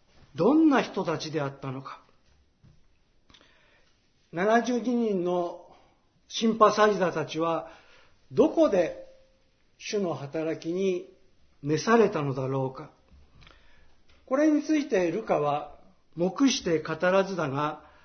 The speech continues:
まあ、その後の記録から推察すれば、ガリラヤ南部の地域にて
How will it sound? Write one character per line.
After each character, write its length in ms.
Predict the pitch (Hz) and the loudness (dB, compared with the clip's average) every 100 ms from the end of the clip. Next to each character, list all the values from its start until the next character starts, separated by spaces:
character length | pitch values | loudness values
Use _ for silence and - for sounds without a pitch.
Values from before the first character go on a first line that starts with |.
| _ _ _ _ - | _ _ _ _ -12
ま 180 | 151 147 | -8 -6
あ、 160 | 143 - | -8 -16
そ 220 | - 208 | -8 -2
の 180 | 226 254 | 2 2
後 180 | 262 247 | 4 2
の 500 | 247 233 220 - - _ _ _ - | 4 4 4 -2 -12 _ _ _ -14
記 140 | - | 2
録 320 | 220 220 - - | 6 6 4 2
か 120 | 202 | 4
ら 380 | 202 196 180 - - | 6 4 2 -8 -8
推 160 | 202 185 | -6 -4
察 280 | 202 180 - | -4 -4 -6
す 100 | 156 | -4
れ 120 | 160 | -2
ば、 360 | 147 147 - - - - _ _ _ _ _ _ - | -2 -4 -8 -18 -20 -20 _ _ _ _ _ _ -8
ガ 160 | 135 185 | 0 2
リ 160 | 262 | 4
ラ 120 | 254 247 | 6 6
ヤ 500 | 247 240 220 - - - _ _ | 8 8 6 -4 -18 -20 _ _
南 400 | 170 202 277 269 | 0 4 6 4
部 160 | 190 170 | 2 0
の 200 | 160 160 | 0 -2
地 300 | - 208 202 | -4 -4 -6
域 200 | - 156 | -6 -6
に 160 | 143 | -6
て 400 | 139 165 170 160 | -6 -4 -4 -6